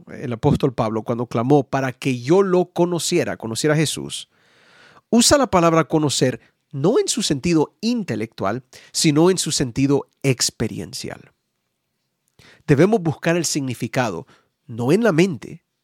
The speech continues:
sino en el corazón. El conocimiento teológico es conocimiento acerca de Dios. Si bien esto es indispensable, no es suficiente." Eso es lo que venimos diciendo, ¿verdad? No es suficiente.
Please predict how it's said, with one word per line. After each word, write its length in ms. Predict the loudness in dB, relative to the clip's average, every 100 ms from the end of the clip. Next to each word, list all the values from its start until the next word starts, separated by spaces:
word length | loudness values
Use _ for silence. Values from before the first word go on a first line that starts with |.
| _
sino 380 | -8 -4 -2 0
en 60 |
el 100 | -2
corazón. 440 | -2 -6 -6 -10 -12 -18 _ _ _ _ _ _ -20 -20 -20 -20 _ 0
El 160 | 0
conocimiento 1080 | 0 0 2 2 0 0 2 4 2 0 -4
teológico 600 | 2 4 4 4 0 -2
es 80 | -2
conocimiento 760 | -2 -2 -2 -2 -2 -2 -2
acerca 460 | -4 -2 -4 -6 -4
de 120 | 2
Dios. 360 | 4 4 2 -8 _ -6
Si 260 | -2 0
bien 340 | 2 2 2 -8 _ -2
esto 380 | -2 0 -4 -4
es 220 | -4 -6
indispensable, 1200 | -4 -2 0 -2 -4 -6 -8 -6 -6 -6 -8 -10 -12 _ _ -8
no 420 | 0 2 2 -4 _ _ _ -6
es 340 | -4 -2 -6 _ _
suficiente." 720 | -8 -6 -4 -6 -6 -10 0
Eso 100 | 2
es 40 |
lo 60 | 4
que 100 | 2
venimos 280 | 0 -2 -4
diciendo, 380 | -8 -10 -10
¿verdad? 180 | -8 -6
No 240 | 0 2 4
es 140 | 2
suficiente. 680 | -2 -6 -8 -8 -10 -14